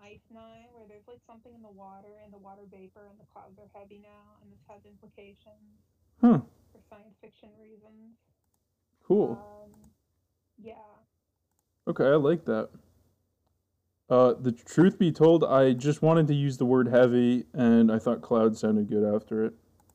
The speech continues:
Speaker 1: Yeah, heavy clouds.
Speaker 2: All
Speaker 1: But
Speaker 2: right.
Speaker 1: it's also going to be about other stuff, too, because it's highly literary and it's a good book.
Speaker 2: Yeah.
Speaker 1: I, I gave it five stars on Goodreads.
Speaker 2: Heavy cloud sounds good.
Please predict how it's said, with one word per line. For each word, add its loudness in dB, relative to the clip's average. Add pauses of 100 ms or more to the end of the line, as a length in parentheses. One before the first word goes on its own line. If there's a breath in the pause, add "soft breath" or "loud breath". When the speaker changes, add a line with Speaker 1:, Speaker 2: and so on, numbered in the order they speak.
(1120)
Speaker 1:
Yeah, -20 (340)
heavy -20
clouds. -20 (1200)
Speaker 2:
All -2
Speaker 1:
But -
Speaker 2:
right. 2
Speaker 1:
it's -12
also -20
going -20
to -20
be -20
about -20 (100)
other -20
stuff, -20 (120)
too, -20
because -20
it's -20
highly -20
literary -20
and -20
it's -20
a -20
good -20
book. -20 (760)
Speaker 2:
Yeah. -2
Speaker 1:
I, -20
I -20
gave -20
it -20
five -20
stars -20
on -20
Goodreads. -20
Speaker 2:
Heavy -2
cloud 0
sounds -2
good. -10